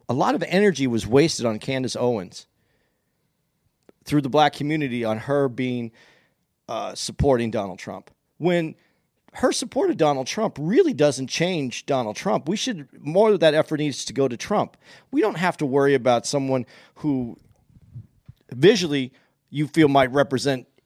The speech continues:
you, but now is against the, the community, 'cause it's not a monolith.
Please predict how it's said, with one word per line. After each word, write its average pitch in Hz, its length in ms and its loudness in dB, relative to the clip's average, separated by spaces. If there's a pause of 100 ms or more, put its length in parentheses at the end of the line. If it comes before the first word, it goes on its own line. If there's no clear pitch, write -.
(100)
you, 151 380 6
but 120 180 0
now 135 480 4 (160)
is 123 160 -2
against 135 480 0
the, 113 420 -2
the 120 80 -10
community, 117 380 0
'cause 143 140 -2
it's 165 180 -2
not 233 160 2
a 214 60 6
monolith. 95 520 0